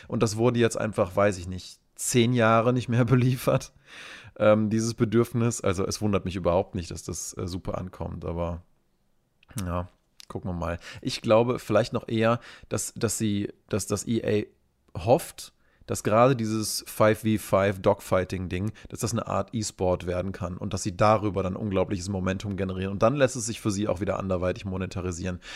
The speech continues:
Aber sowas kannst du halt nicht, sowas kannst du halt nicht planen. Und vielleicht ist daher auch dieses vierzig Dollar, äh, Price-Tag, dass die Leute halt eine kleinere Einstiegshürde haben, dass es mehr Leute haben. Dann hast du ja nämlich wie bei Rocket League am Anfang, ja,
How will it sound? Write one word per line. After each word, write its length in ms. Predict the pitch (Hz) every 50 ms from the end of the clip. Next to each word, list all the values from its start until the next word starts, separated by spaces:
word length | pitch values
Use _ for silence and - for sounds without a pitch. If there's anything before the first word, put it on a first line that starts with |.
| - - -
Aber 160 | 101 98 101
sowas 240 | 98 98 101 - -
kannst 320 | - 113 113 117 - -
du 80 | 113 101
halt 240 | 101 98 98 - -
nicht, 320 | 101 98 98 - - - - - - - -
sowas 220 | - 107 104 - -
kannst 240 | - 113 107 -
du 60 | 110 101
halt 100 | 98 101
nicht 180 | 101 - -
planen. 360 | - - 101 95 104 120 127
Und 120 | 120 117 -
vielleicht 300 | - 113 104 110 123 -
ist 180 | - - -
daher 380 | - 120 139 185 202 185 - -
auch 80 | - -
dieses 280 | - 113 107 113 110
vierzig 360 | - - 123 120 - 113 107
Dollar, 420 | - 113 117 117 117 113 - - 120
äh, 140 | 117 113 110
Price-Tag, 640 | - - - 104 110 113 - - - 110 117 - - - - - - - _
dass 140 | - 113 -
die 80 | - 113
Leute 300 | 110 107 110 107 120 110
halt 180 | 107 104 98
eine 80 | 104 101
kleinere 400 | - - 107 107 107 104 101 98
Einstiegshürde 500 | 117 - - - 190 - - 110 92 90
haben, 160 | 87 87 92
dass 120 | 92 92
es 120 | 90 95 101
mehr 220 | 104 107 107 110
Leute 340 | 107 104 101 98 - 95 95
haben. 240 | 110 147 165 143 110
Dann 100 | 95 98
hast 140 | 107 - -
du 40 |
ja 60 | 107 104
nämlich 300 | 104 104 101 92 98 104
wie 140 | 117 135
bei 100 | 143 120
Rocket 360 | 107 104 113 147 - - - -
League 200 | 139 117 - 110
am 140 | 101 95
Anfang, 320 | - 95 95 - - 98 92
ja, 200 | 92 98 131